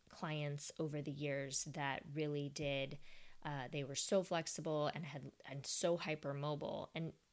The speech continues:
oftentimes when you're hypermobile too, the muscles respond by really, um, trying to tighten up and becoming overly tight around that joint because they're really desperately kind of trying to,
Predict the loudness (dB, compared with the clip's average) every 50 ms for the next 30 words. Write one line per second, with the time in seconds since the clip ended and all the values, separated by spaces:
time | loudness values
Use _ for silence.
0 | -8 -4 -4 -4 -4 -2 -2 -2 0 0 0 0 0 0 0 0 0 0 -2 0
1 | 0 0 0 0 0 0 2 2 2 2 0 0 0 0 0 2 2 2 2 0
2 | 0 0 2 2 2 2 2 2 0 0 -2 0 2 4 4 4 2 0 -2 0
3 | 0 0 0 -2 -4 -6 -6 -2 2 2 4 4 4 2 0 0 -2 -6 -12 -20
4 | -20 -20 -20 -20 -20 -20 -20 -20 -20 -20 -12 -8 -8 -4 0 0 0 2 4 4
5 | 6 6 4 4 2 2 0 0 -2 -2 -2 -2 -2 -2 -2 0 0 0 0 0
6 | 0 0 -2 0 0 0 0 -2 -2 0 2 2 2 0 -4 -10 -10 -8 -6 -8
7 | -6 -6 -4 -4 -2 -4 -4 -2 -2 -2 0 0 0 0 0 0 0 0 0 0
8 | 0 0 -2 -2 -4 -4 -2 0 0 0 0 0 0 -2 -2 -2 0 0 -2 -2
9 | -6 -10 -16 -16 -16 -14 -8 -6 -2 0 0 0 2 2 2 2 2 2 2 4
10 | 4 4 4 2 2 2 2 2 2 2 2 2 0 0 0 -2 -2 -2 -2 -2
11 | -2 0 2 0 2 2 2 2 4 4 4 2 0 -2 -4 -4 -2 0 0 2
12 | 2 2 0 0 0 -2 -4 -6